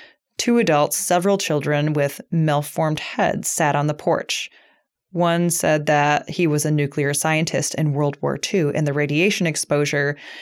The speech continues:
he suffered caused the deformalities in his children. When Paul and some of his friends went looking for the farmhouse, they were intercepted by several police officers who tried so hard to convince them that the story was fiction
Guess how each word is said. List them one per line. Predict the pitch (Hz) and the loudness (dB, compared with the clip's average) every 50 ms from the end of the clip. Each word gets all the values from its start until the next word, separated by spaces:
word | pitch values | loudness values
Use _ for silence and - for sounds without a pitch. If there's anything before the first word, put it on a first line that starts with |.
| - - | -20 -10
he | - - 202 175 | -4 -2 -2 0
suffered | - - 156 147 - 143 147 151 151 | 2 0 0 0 0 0 -2 -2 -2
caused | - - 165 156 156 156 - | -2 2 2 2 2 2 0
the | - 165 | -2 -2
deformalities | 147 156 151 147 - 156 151 147 143 143 139 139 143 147 151 147 147 - | 0 0 -2 -2 0 -2 0 0 0 0 2 2 2 0 0 0 0 -2
in | - - 151 139 | -2 -2 -2 -2
his | 123 135 131 - | -2 -4 -4 -4
children. | - - 180 165 165 - 113 104 - - - _ _ _ _ _ _ - - - - - - - _ - | -2 0 0 0 0 0 -4 -4 -6 -8 -10 _ _ _ _ _ _ -20 -20 -18 -18 -20 -20 -12 _ 0
When | 180 185 180 175 | 2 2 2 2
Paul | - - 165 160 160 151 | 2 2 2 4 4 4
and | - 160 156 | 2 2 0
some | 147 - 151 156 143 | 0 0 0 0 0
of | 143 143 | -2 -2
his | - 156 147 - | -2 -4 -4 -2
friends | - 170 160 160 160 151 147 | -2 -2 0 0 0 0 -2
went | 147 151 139 139 - | -2 -2 -2 -2 -2
looking | 147 139 151 - - 160 160 | -2 -2 -2 -2 -2 -4 -4
for | - - - 147 139 139 | -4 -4 -2 -2 -2 -2
the | 139 - | -2 -4
farmhouse, | - - 208 226 208 - 143 143 143 143 156 - - | -2 0 2 2 2 0 0 0 0 0 0 -2 -2
they | - 151 147 147 151 | -2 0 0 0 0
were | 151 143 147 139 | 0 0 -2 -2
intercepted | - 147 139 - 151 - - 175 170 - 170 156 | -2 -2 -4 -4 -4 -4 -4 -4 -4 -4 -4 -2
by | - 143 143 | 0 -2 -2
several | 139 - 151 143 - 143 139 | -2 -2 -4 -4 -2 -4 -4
police | - - 147 143 139 143 170 180 - - | -4 -4 -4 -2 0 0 -2 -2 -2 -4
officers | - - - 143 - - 151 135 - - - - - - - - - - _ - | -4 -4 -4 -6 -6 -4 -4 -2 -2 -4 -4 -8 -10 -14 -20 -20 -20 -20 _ -4
who | - 208 202 | -2 -2 0
tried | - - 175 165 165 160 | 0 2 2 2 2 0
so | - - - 165 160 185 | -2 -2 0 2 2 2
hard | 185 - 220 220 202 | 2 2 0 0 2
to | 208 202 | 0 0
convince | 202 - 190 175 156 175 180 170 - | 0 0 0 0 2 2 0 -2 -2
them | - 143 | -2 -2
that | 139 143 139 - | -2 -2 -2 -4
the | - | -4
story | - - - 170 170 170 156 | -6 -4 -2 0 0 0 0
was | 143 143 143 - | 0 -2 -4 -6
fiction | _ - 240 - - - 147 135 135 156 | _ -4 -4 -4 -2 -4 -2 -2 -2 -4